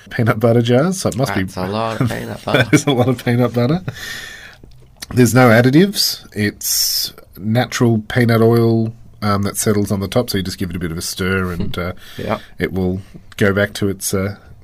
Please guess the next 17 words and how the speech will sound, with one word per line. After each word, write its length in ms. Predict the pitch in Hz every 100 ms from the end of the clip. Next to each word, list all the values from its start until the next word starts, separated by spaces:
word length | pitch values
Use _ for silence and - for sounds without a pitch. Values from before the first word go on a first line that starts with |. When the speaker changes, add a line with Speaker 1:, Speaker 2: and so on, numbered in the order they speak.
| -
Speaker 1:
natural 380 | 101 107 - 95
consistency. 600 | 104 113 113 120 135 131 -
Speaker 2:
Like 340 | 101 98 -
mixing 420 | 101 101 - 95 92
paint. 400 | 107 104 - - - 127
Speaker 1:
Pretty 260 | 151 127
much, 420 | 135 143 185 185 139
yeah. 260 | 127 175 - - -
<laughs> 1160 | 123 - 139 - - - 110 - - 180 147
Need 180 | 107 107
to 80 | 107
get 220 | 104 98
the, 280 | 110 104 101
um, 320 | 95 95 107 - - - - -
paint 220 | - 110
mixer 320 | 107 104 101
out. 140 | 104